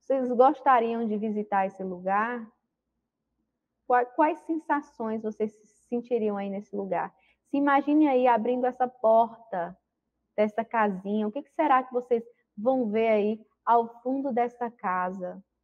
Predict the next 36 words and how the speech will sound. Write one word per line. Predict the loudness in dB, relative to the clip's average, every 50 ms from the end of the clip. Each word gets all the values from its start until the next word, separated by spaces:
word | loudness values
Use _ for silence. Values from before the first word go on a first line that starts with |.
| _ _ _ _ _
Será | 4 6 8 8 6 4
se | 0 -4
tem | -2 0 0 0 0 2
algum | 4 4 4 4 2 -2 -4
portão | 0 2 2 2 2 -4 -14 -4 -2 0 0 2 0 -2 -2 -4 -6
que | -8 -10 -10
dá | -4 -4 -4 -4
para | -2 0 0 0
o | 2 2
outro | 4 4 6 6 4 2 -2 -2 0
lado | 2 2 2 0 -2 -8
do | -10 -10
muro? | -8 -6 -4 -4 -2 0 0 0 0 0 -2 -2 -4 -8 -10 -14 _ _ _ _ _ _ _ _ _ _
O | -14 -10
que | -10 -10
que | -10 _
será | _ -2 2 4 2 2 2
que | 0 -6
tem | -8 -6 -4 -2
depois | -4 -4 -4 _ _ 0 2 2 2 0 0 -4
do | -6 -6
muro? | -6 -6 -6 -8 -10 -12 -12 -14 -18 -20 -20 _ _ _ _ _ _ _ _ _ _ _ _ _ _ _ _ _ _ _ _ _ _ _ _
E | -2 -2 -2
aqui, | -2 -4 -6 -10
será | -8 -6 -6 -4 -4 -6 -8
se | -6 _ -2
é | 0
uma | 0 0 -4 -6
piscina? | -6 -10 -14 -16 _ _ _ -6 -4 -4 -4 -6 -6 -8
Se | -12 _
for | -8 -6
uma | -6 -6
piscina, | -6 -8 -6 -4 -4 -4
vocês | -4 -4 -6 -8 -8 -4
gostariam | -2 -2 -2 0 0 0 2 2 0 0 -2 -2 -2 -2
de, | -4 -4 -6 -6